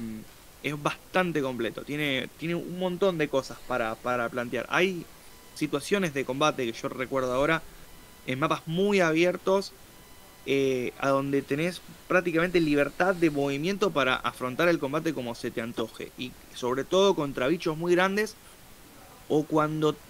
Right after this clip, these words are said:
peleás contra muchos enemigos pequeños. Te hablo cincuenta, setenta soldados en un mismo plano.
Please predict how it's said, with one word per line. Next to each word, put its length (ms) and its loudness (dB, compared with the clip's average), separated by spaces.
peleás 360 4
contra 540 -2
muchos 920 2
enemigos 460 -2
pequeños. 760 -10
Te 80 -6
hablo 400 2
cincuenta, 540 -4
setenta 520 -4
soldados 560 0
en 80 -8
un 60 -6
mismo 160 -6
plano. 520 0